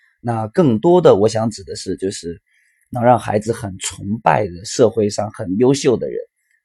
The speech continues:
呃，这个也很重要。那今天，呃，我先讲，就是你把，啊，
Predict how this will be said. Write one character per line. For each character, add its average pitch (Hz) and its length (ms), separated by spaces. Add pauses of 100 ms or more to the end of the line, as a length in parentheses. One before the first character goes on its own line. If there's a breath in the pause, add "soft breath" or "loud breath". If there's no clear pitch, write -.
呃， 104 140
这 123 140
个 92 120
也 90 100
很 - 180
重 110 220
要。 - 180 (460 soft breath)
那 113 100
今 139 160
天， 139 320 (320 soft breath)
呃， 101 200
我 95 100
先 131 240
讲， - 300
就 160 100
是 123 120
你 120 160
把， - 140
啊， - 420